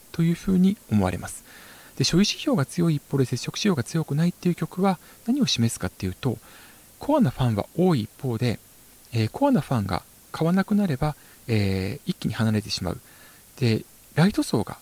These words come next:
なかなかついてきてないのかなという印象も拭えずにいるというのは個人的な見方です。日本の方ではですね、接触指標が強くて、えー、上位に留まっているんですけれども、その一方では、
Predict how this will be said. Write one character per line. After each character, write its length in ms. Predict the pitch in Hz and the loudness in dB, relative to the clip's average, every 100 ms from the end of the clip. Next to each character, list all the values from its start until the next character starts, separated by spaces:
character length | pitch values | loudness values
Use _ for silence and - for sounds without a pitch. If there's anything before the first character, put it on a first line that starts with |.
| - - - | -20 -20 -2
な 100 | 147 | 0
か 120 | 226 | 2
な 80 | 240 | 0
か 80 | - | -2
つ 120 | - | 0
い 40 | 330 | 0
て 120 | - | 0
き 60 | - | -4
て 100 | 143 | 0
な 100 | 170 | 2
い 120 | 160 - 143 | 0 -4 -4
の 100 | 139 | -2
か 120 | 156 | 2
な 120 | 190 | 2
と 140 | - | 4
い 80 | 190 | 2
う 100 | 190 - | 4 4
印 240 | 165 - | 2 2
象 140 | 151 | 0
も 200 | 165 185 - - - - 127 | 2 2 -2 -20 -20 -2 4
拭 240 | 113 104 | 4 4
え 60 | 98 | 2
ず 100 | 104 | 0
に 180 | 95 | -2
い 60 | 98 | -6
る 120 | 101 - - - - - | -8 -12 -20 -20 -20 -2
と 80 | 226 | 2
い 20 | |
う 20 | |
の 60 | 220 | 2
は 40 | |
個 120 | - 107 | 0 -2
人 180 | 107 | -2
的 180 | 101 - | -4 -6
な 120 | 98 - | -6 -6
見 100 | 110 | -6
方 220 | 110 113 | -4 -6
で 60 | - | -8
す。 200 | - - - - - - - - | -10 -16 -20 -20 -20 -20 -10 -2
日 60 | |
本 180 | 151 214 | 2 4
の 80 | 220 | 4
方 160 | 269 220 | 2 0
で 80 | |
は 80 | 101 | 0
で 60 | 98 | -4
す 100 | - | -6
ね、 80 | 113 | -4
接 120 | 107 | -4
触 200 | - - | -4 -2
指 60 | |
標 180 | 170 135 | 0 0
が 80 | 85 | -2
強 240 | - 139 | -4 -4
く 120 | - - | -4 -10
て、 140 | - - - - - | -14 -14 -20 -20 -2
え 800 | 107 98 95 92 92 - - 50 | 2 2 0 -2 -4 -6 -8 -10
ー、 40 | - | -4
上 160 | 123 | 0
位 40 | 101 | 0
に 40 | |
留 180 | - 110 | -2 0
ま 80 | 127 | -2
っ 40 | |
て 140 | - - | -2 -4
い 120 | 110 | 0
る 80 | 131 | 0
ん 80 | 113 | 0
で 80 | |
す 140 | 98 - | -4 -6
け 80 | 98 | -4
れ 80 | |
ど 80 | 110 | 0
も、 140 | 131 131 | -2 -2
そ 140 | 147 | -2
の 120 | 131 - - - - - | -2 -6 -20 -20 -20 -6
一 120 | 139 - | -6 -2
方 160 | 233 214 | 2 4
で 80 | 190 | 4
は、 220 | 208 | 2